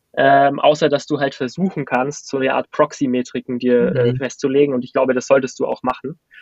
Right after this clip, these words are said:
Speaker 1: weil sonst kann dir halt dein Budget schon auch entgleisen, was, was solche Themen angeht. Und es kann schon sein, dass du falsch, äh, falsch steuerst. Aber, äh,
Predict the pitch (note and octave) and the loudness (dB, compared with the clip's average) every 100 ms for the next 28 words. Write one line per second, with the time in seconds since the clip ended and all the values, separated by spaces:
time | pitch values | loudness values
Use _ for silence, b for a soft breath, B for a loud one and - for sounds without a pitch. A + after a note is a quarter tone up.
0 | B B - B2 C3+ C#3+ - C#3 C3+ C3 | B B 2 2 2 -2 -6 0 2 4
1 | B2+ B2+ B2+ B2+ B2+ B2 - C3+ C#3+ C#3+ | 2 2 0 -2 -6 -6 -2 0 0 0
2 | C#3 B2+ B2 - A#2 C3 C#3+ B2+ A#2+ - | -2 -2 -6 -6 -4 -4 -4 -6 -6 -8
3 | D3 - B2 - B2 B2+ B2+ C3+ C3 C3+ | -14 -12 -10 -8 -10 -6 -4 -4 -6 -4
4 | C#3 C3 B2+ B2 - B2 C3 C3 B2+ B2+ | -4 -4 -6 -6 -6 0 0 4 4 4
5 | B2+ A#2+ A#2+ - B2 B2+ - - B2 A#2+ | 2 2 -6 -2 0 0 -2 -2 0 0
6 | - _ _ - B2 A#2+ - B2 F3 A#3 | -4 _ _ 0 0 0 0 2 4 2
7 | - _ B B B B _ - B2+ C3 | -6 _ B B B B _ 2 4 4
8 | C3 C3 - B2+ B2+ C3 C3 - - - | 2 0 0 0 2 0 -2 -4 -10 -12